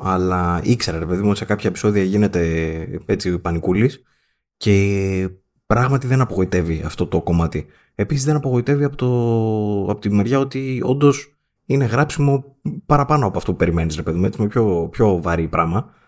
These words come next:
Και λες, "Ο, κα-, κάτι κάνουν εδώ πέρα". Και διαβάζω μετά στα σχόλια, βέβαια, δεν ξέρω αν τα έχεις δει, που λένε και καλά, "Δώστε τους, ε, live action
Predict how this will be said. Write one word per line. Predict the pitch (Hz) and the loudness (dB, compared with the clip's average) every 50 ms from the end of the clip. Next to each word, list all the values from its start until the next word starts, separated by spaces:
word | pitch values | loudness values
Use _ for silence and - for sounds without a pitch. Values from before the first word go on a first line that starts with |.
| _ _ _ _ _ | _ _ _ _ _
Και | _ - 285 | _ -2 0
λες, | 311 330 349 285 - - - - 262 285 - _ 294 220 - | 2 2 2 0 -2 -6 -10 -12 -16 -18 -18 _ -16 -12 -6
"Ο, | - - 120 151 | -2 -2 -2 -2
κα-, | - - 170 151 | -2 -2 -2 0
κάτι | - 170 160 151 | 0 0 -2 0
κάνουν | - 165 156 135 101 90 | 2 4 4 4 4 2
εδώ | 85 85 78 | 0 0 -2
πέρα". | 78 80 78 78 80 80 - | -2 -2 -4 -4 -6 -8 -8
Και | - 120 | -6 -4
διαβάζω | 117 120 123 117 113 113 110 135 139 113 98 | -2 -2 -2 0 2 2 4 4 2 2 0
μετά | 95 92 101 | -2 -2 -2
στα | 104 98 | -2 -2
σχόλια, | 90 - - 87 98 98 82 | -4 -2 -2 2 2 2 2
βέβαια, | 87 95 98 95 90 85 - - _ _ _ _ _ _ _ _ | 2 2 2 2 0 -2 -4 -10 _ _ _ _ _ _ _ _
δεν | - 101 | -2 2
ξέρω | 104 117 113 | 4 4 4
αν | 107 | 4
τα | 101 | 2
έχεις | 87 87 82 76 | 0 -2 -6 -4
δει, | 82 85 | -4 -4
που | 85 92 | -2 -2
λένε | 87 90 92 98 98 | 0 0 2 0 0
και | 92 92 | -2 -2
καλά, | - - 85 92 98 98 95 92 | -4 -2 -2 0 0 0 0 0
"Δώστε | 85 92 92 92 - 101 | 2 0 0 2 0 -2
τους, | - 104 92 90 90 87 - - 87 | -2 0 0 0 -2 -4 -4 -4 -4
ε, | 80 78 80 80 78 80 | -4 -2 -2 -4 0 0
live | 82 92 92 92 | 2 2 2 2
action | 87 87 87 - - 95 | 0 -2 -2 0 -2 -2